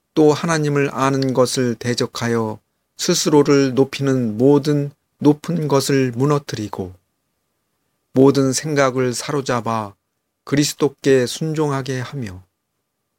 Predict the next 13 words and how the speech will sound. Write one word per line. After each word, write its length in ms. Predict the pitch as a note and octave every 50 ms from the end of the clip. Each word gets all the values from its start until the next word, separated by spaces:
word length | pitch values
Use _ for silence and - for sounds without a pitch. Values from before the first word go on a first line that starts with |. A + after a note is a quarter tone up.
| _ _ _ _ _ _ _ _ _ -
너희의 600 | A#2 C3 C3+ C3 C3+ C#3 C#3 C3+ C#3 C#3 C3 B2+
순종이 680 | B2+ - - D3 C#3+ C3 C#3 C3 C3 C3 B2+ B2+ B2 B2
이루어질 640 | A#2+ B2 C#3 C#3+ D3 C#3+ C#3+ C#3+ C3+ C#3 C3+ C3
때에 600 | - - - C3+ B2+ B2 B2 A#2+ A#2 A2+ A2 G#2+ _ _ _ _ _ _ _ _ _ _ _ _
모든 520 | - B2+ C#3 D3 D3+ D3 D3+ D3+ C#3+ C#3 B2+
불순종을 920 | - C#3 C#3 - - - C#3+ C#3 C3 B2+ C3+ C3 B2+ B2+ B2+ B2 A#2 A2 - _ -
응징하려고 1080 | C3 C3+ D3 D3+ C#3+ - - C#3+ C3+ C3+ B2 - D3 C#3+ C3+ A#2+ B2 B2 A#2+ A2+ A2 G#2
준비되어 840 | - - C3 C#3 C#3+ C#3 C#3 C3 C3+ C3+ B2+ B2 A#2+ A#2 A2+ A2 A2 -
있노라. 560 | - A#2 A2+ G#2 G2+ G2+ F#2 F2+ F2 F2+ F#2+ _ _ _ _ _ _ _ _ _ _ _ _ _ _ _ _ _ _ _ _ _ _ _ _ _ _ _ _ _ _ _ _ _ _ _ _ _ _ _ _ _ _ _ _ _ _ _ _ _ _ _ _ _ _ _ _ _ -
너희는 580 | C3 B2+ C3+ C#3 C#3+ C#3+ C#3 C#3 C#3 C3+ C3
겉모습대로 920 | - - B2 C3 C3+ C3+ C3+ B2+ - - _ - C3 B2+ B2+ B2 A#2+ A#2
사물을 600 | A2+ - - - E3 D#3+ D#3+ D3 D3+ C#3+ C3+ C3
보느냐? 580 | B2+ - - C#3 C3+ B2 A2 G#2 G2 F#2 F#2 F2+